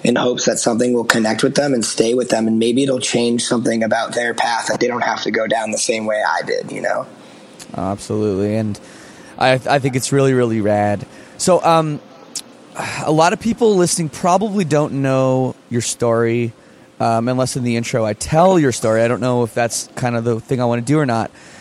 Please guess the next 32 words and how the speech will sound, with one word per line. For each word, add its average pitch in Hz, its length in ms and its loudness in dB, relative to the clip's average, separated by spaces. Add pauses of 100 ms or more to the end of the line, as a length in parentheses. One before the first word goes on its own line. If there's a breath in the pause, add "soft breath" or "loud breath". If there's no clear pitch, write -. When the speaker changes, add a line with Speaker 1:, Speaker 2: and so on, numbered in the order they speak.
(160 loud breath)
Speaker 2:
So 160 140 -2
basically, 196 420 2
I 160 60 4
just 143 180 -4
wanna 214 180 0
get 139 220 0 (340)
to 156 120 0
the 135 100 0
beginning 120 540 -2
of, 110 160 -4
like, 110 220 -2
kinda 160 340 0
what 139 220 2
led 120 420 0 (420)
you 113 260 0
here 120 420 0
now, 110 680 0 (420 loud breath)
um, 110 420 -2 (160)
being 143 280 0
the 143 60 -2
front 135 260 -4
man 139 160 0
of 151 60 -2
Vanna, 120 480 -2 (600 loud breath)
uh, 113 360 2
Speaker 1:
Yeah. - 320 -2
Speaker 2:
you 127 140 2
know, 113 360 0
being, 131 460 0 (640)
going 143 240 2
around 156 160 2
America, 131 640 2